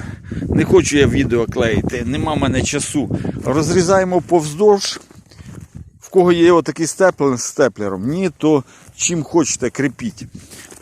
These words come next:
Беру ось цей степлер,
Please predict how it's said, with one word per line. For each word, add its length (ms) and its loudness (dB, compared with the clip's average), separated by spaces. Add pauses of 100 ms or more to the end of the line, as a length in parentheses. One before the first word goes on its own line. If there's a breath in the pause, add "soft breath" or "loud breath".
(180)
Беру 400 4 (840 loud breath)
ось 160 -2
цей 220 2
степлер, 540 0